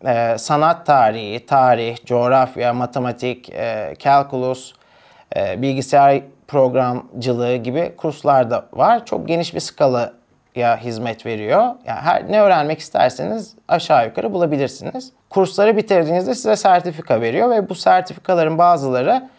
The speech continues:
e, seçili üniversitelerin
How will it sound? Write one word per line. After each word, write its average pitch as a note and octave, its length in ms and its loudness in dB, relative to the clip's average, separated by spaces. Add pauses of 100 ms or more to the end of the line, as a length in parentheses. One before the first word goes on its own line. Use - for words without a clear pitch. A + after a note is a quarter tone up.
(400)
e, F#2 360 2 (360)
seçili F3+ 400 -2
üniversitelerin D#3 1300 0